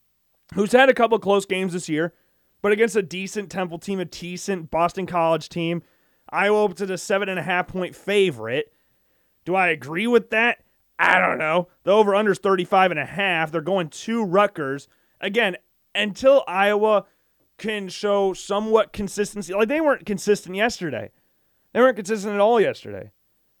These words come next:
They just happened to play an inferior opponent with less talent. That happens.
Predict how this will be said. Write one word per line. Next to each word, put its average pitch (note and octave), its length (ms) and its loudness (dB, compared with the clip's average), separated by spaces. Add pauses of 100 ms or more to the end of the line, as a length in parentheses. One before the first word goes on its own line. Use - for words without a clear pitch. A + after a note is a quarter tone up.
(440)
They F#3+ 100 0
just G#3 160 2
happened G#3 340 2
to G#3 80 -4
play G3+ 320 0
an F3+ 80 -6
inferior G#3+ 460 0
opponent G3 340 -2
with G3+ 120 -4
less G#3 200 2
talent. G#3 400 -4
That D3 160 -6
happens. - 580 -6